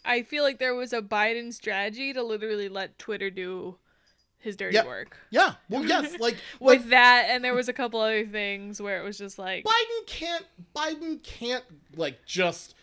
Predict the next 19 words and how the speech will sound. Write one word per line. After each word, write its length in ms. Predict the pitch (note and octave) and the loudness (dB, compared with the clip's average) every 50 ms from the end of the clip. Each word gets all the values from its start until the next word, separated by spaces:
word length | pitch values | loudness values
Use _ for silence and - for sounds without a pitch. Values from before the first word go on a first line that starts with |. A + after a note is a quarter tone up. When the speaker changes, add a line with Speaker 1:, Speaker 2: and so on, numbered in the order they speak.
| _ _ | _ _
Speaker 2:
straight 640 | - - - - - E3 D#3+ D#3+ F3+ F3+ E3 D#3+ D#3 | -14 -10 -10 -10 -8 -8 -6 -2 -2 -2 -2 -2 -4
up 260 | C#3+ C3+ B2+ - _ | -6 -8 -10 -12 _
call 240 | - - C3+ C3 B2 | -14 -12 -10 -10 -10
him 80 | A#2 B2 | -10 -12
a 60 | A2+ | -16
piece 260 | A#2 A#2+ A2+ A2+ - | -18 -18 -20 -18 -18
of 80 | G#2 G2+ | -16 -14
shit, 300 | - - F2 - - - | -14 -14 -14 -16 -18 -10
right? 280 | A#2 D3 E3 G#3+ G3 - - - - _ _ _ - | -2 0 0 0 0 -4 -12 -20 -20 _ _ _ -2
Biden 380 | C4 C#4 D4 D4 D4+ D4+ B3+ | 0 0 0 0 -4 -8 -12
can't 360 | - - - A#3+ A#3+ A#3 A3 - - _ | -12 -10 -8 -6 -6 -6 -6 -8 -14 _
straight 380 | E3+ - - - F#3+ G3 F#3+ F#3 | -14 -12 -8 -6 -4 -2 0 0
up 180 | F#3 F3 - - | -2 -2 -4 -8
say 280 | - - F3+ E3 D#3 C#3+ | -6 -4 -2 -2 -2 -4
some 260 | - - F3+ D#3+ D#3+ | -6 -6 -4 -4 -2
of 80 | D#3 | -2
the 120 | D3+ D#3+ D3+ | -2 -2 -2
things 440 | D3+ - D#3 D#3 D#3 E3+ F#3 G3+ C4 | -2 0 0 0 0 -2 -6 -8 -8
Speaker 1:
Yeah. 240 | A#3+ A3+ A3 A3 | -10 -10 -10 -12